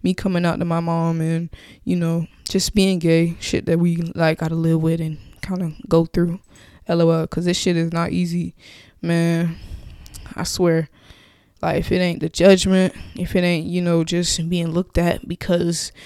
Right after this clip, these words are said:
you know, you're, you look different than, you know, what you appear, whatever, you know, the case may be, it's, that shit stressful as hell, bruh. No lie,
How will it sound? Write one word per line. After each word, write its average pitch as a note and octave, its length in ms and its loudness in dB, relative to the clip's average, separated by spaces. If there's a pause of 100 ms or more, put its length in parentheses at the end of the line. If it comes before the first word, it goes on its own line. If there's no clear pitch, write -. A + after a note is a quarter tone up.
(260)
you F3+ 140 2
know, F3 160 8
you're, F3 400 4 (200)
you F3 140 0
look F3 260 4
different - 460 0
than, E3 300 -2
you F3+ 160 -4
know, E3+ 100 0
what E3+ 220 -2
you F3 160 0
appear, F3 500 0 (440)
whatever, F3 480 2 (280)
you F3 200 -2
know, F3 160 2
the D#3+ 60 0
case F3 320 0
may E3+ 140 -2
be, E3+ 300 -2 (800)
it's, - 480 0 (240)
that - 160 0
shit - 180 0
stressful D#3 520 2
as D#3 100 0
hell, - 320 -6
bruh. - 200 -2 (280)
No E3 120 -2
lie, - 280 -4